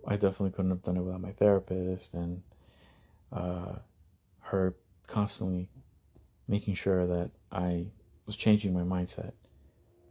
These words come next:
I've been doing great with that. Uh, but also, I didn't realize how difficult it was gonna be just to make a podcast. 'Cause al-, although people have tuned in to listen,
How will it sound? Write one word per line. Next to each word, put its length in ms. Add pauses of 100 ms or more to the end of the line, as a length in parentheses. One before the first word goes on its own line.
(640)
I've 100
been 80
doing 200
great 200
with 140
that. 280 (1300)
Uh, 200 (380)
but 120
also, 380
I 140
didn't 260
realize 340
how 300 (180)
difficult 400
it 60
was 160
gonna 120
be 300 (280)
just 200
to 80
make 140
a 40
podcast. 540 (1600)
'Cause 160
al-, 140
although 260
people 360
have 280
tuned 300
in 160
to 100
listen, 500